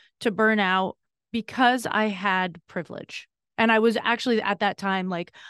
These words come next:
unraveling my own internal racism and doing all that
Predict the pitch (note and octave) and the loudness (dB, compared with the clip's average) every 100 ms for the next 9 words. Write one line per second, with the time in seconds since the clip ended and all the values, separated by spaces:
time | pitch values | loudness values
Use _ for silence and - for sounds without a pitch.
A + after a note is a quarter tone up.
0 | - - A3+ A3 G3 F#3 F#3+ F#3+ F#3 F3 | -18 -2 2 4 2 2 0 0 0 0
1 | F3 F3+ F3+ G#3 C4+ D#4 E4+ D4 A#3+ A#3 | -2 -4 -4 -2 -2 -2 -2 -4 -8 -6
2 | G#3 G3 G3+ F#3 F3+ E3+ E3 F#3 F3+ | -6 -2 -2 0 -2 -4 -2 -2 -4